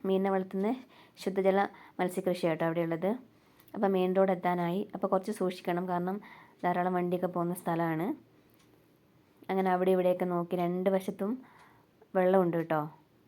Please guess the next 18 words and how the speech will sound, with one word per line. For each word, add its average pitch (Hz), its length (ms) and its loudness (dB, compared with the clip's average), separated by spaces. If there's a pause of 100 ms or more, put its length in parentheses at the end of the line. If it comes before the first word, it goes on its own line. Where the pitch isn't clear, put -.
(300)
ആ 180 140 0
ഡാമിൻ്റെ 180 400 2 (160)
ഷട്ടർ 185 320 -4
പകുതി 180 240 0
തുറന്നിട്ടുണ്ട്, 175 520 -2 (360)
അതുകൊണ്ട് 180 280 -2
തന്നെ 185 200 -2
വെള്ളവും 170 300 0
കാര്യങ്ങളൊക്കെ 170 640 -2
ഉണ്ട്. 160 180 -4 (1400)
ഇതൊരു 196 260 2
ആമ്പൽക്കുളമാണേ. 185 720 2 (420)
ഈ 220 140 -2
ക്യാമറയിൽ 220 420 4
നോക്കിയിട്ടുണ്ടെങ്കിൽ 208 580 2
ആമ്പലൊന്നും 196 420 2
കാണാൻ 180 240 0
പറ്റൂല, 170 320 -4